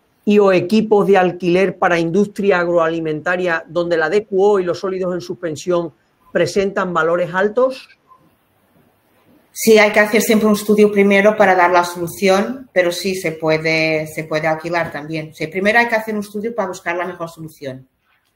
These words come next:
Speaker 2: ¿vale? Porque tenemos varios tipos de equipo en alquiler, no solamente el aeromóvil o el daf, ¿vale? Puede ser por filtración, sí, hay que hacer siempre primero un estudio, que lo hacemos nosotros, por supuesto, en conjunto con el cliente.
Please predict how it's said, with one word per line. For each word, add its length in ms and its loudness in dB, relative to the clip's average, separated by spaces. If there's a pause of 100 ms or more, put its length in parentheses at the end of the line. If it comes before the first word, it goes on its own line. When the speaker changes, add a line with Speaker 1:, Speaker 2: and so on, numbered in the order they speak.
(300)
Speaker 2:
¿vale? 240 -10
Porque 400 -12 (320)
tenemos 340 -4
varios 240 0
tipos 240 -12
de 80 -10
equipo 300 -8
en 80 -6
alquiler, 440 -6
no 80 -8
solamente 440 -8
el 80 -6
aeromóvil 680 -6
o 120 -6
el 160 -10
daf, 280 -6 (1120)
¿vale? 180 -10
Puede 240 -8
ser 160 -12
por 140 -16
filtración, 1000 -6
sí, 140 -6
hay 140 -2
que 80 -8
hacer 420 -12
siempre 300 -14
primero 260 -12
un 60 -16
estudio, 440 -20 (560)
que 100 -14
lo 80 -2
hacemos 360 -10
nosotros, 380 -12
por 120 -18
supuesto, 400 -10
en 80 -10
conjunto 460 -12
con 160 -10
el 160 -10
cliente. 560 -16